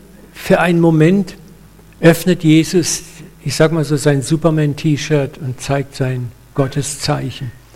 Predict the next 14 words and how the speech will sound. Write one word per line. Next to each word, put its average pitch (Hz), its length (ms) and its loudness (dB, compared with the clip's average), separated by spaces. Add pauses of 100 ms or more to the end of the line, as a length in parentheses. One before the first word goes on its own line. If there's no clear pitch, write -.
(520)
Und 147 160 -2
für - 160 0
einen 160 180 0
Bruchteil 175 500 0
einer 156 200 -2
Sekunde 156 500 -2
geratet 143 580 -2
die 143 140 0
Menge 139 320 -2
der 139 160 -4
Steinewerfer 139 960 -4
unter 135 300 -2
göttliche 139 480 -2
Überführung. 131 680 -4